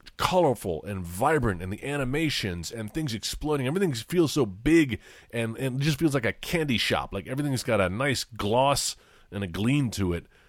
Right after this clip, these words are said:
um, in a way that I, I hadn't seen in a Mario game before, and certainly not in a three D Mario game.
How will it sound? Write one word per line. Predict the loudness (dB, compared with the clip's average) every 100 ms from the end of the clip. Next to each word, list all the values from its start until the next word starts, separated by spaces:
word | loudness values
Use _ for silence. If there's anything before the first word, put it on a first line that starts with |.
| -8
um, | 0 2 0 0
in | 0
a | 4
way | 4
that | 4 2
I, | 0 0
I |
hadn't | 2 2 2
seen | -2 -2 0
in | 2
a |
Mario | 2 2 0
game | 0 -2
before, | 0 0
and | 2
certainly | 0 2 2
not | 0 0
in | -2
a | -2
three | 2 4 4
D | 2
Mario | 0 -4 -8
game. | -12